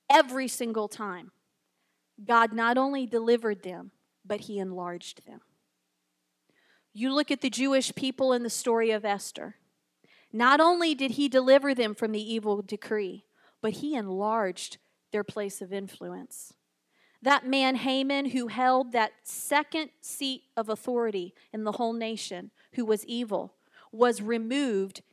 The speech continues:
and a man of God, Mordecai, was put in office, was put in place.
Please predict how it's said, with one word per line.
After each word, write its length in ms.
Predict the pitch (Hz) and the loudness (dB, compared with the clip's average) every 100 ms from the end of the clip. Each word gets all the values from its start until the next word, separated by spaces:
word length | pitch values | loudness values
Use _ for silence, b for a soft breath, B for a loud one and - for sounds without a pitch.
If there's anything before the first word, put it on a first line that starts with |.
| _ | _
and 140 | 214 | -4
a 40 | 214 | -2
man 240 | 220 220 | -2 -4
of 140 | 202 | -4
God, 300 | 214 220 196 | -2 -2 -2
Mordecai, 520 | 196 214 208 - 185 180 | -2 -2 -4 -6 -8 -6
was 180 | 185 - | -8 -8
put 220 | - 190 | -6 -4
in 260 | 180 180 - _ _ _ | -4 -6 -12 _ _ _
office, 720 | 190 175 - - - - - - _ _ _ _ _ _ | -2 -2 -4 -16 -14 -14 -14 -20 _ _ _ _ _ _
was 160 | 208 - | -8 -8
put 260 | - 208 | -4 -2
in 160 | 190 180 | -2 -6
place. 640 | - 185 - - - - | -6 -8 -8 -12 -14 -14